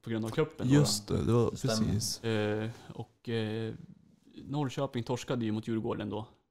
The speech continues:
Speaker 1: Och när Djurgården vann S M-guld.
Speaker 2: Just det.
Speaker 1: Så vi hade ju inte behövt vinna. Och Giffarna behövde ju vinna. Men det är klart att det var ju,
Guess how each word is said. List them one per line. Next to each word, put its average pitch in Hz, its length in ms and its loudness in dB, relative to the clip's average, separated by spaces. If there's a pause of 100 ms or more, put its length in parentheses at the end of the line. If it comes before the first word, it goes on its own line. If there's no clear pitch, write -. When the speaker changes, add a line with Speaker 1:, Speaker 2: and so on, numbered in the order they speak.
(180)
Speaker 1:
Och 113 160 -8
när 113 120 -2
Djurgården 117 320 0
vann 110 100 -4
S - 140 -8
M-guld. 110 260 -2
Speaker 2:
Just 131 260 2
det. 101 160 -2 (540)
Speaker 1:
Så - 140 -6
vi 123 80 0
hade 131 180 0
ju 165 100 0
inte 127 140 0
behövt - 440 -8 (200)
vinna. 101 340 -4 (840)
Och 110 200 -4
Giffarna 120 320 -4
behövde 123 300 -2
ju 104 60 -4
vinna. 98 260 -8 (400)
Men 110 200 -4
det 117 60 0
är - 20 -2
klart 123 220 -4
att 104 100 -8
det 110 60 -8
var 123 260 -2
ju, 107 280 -2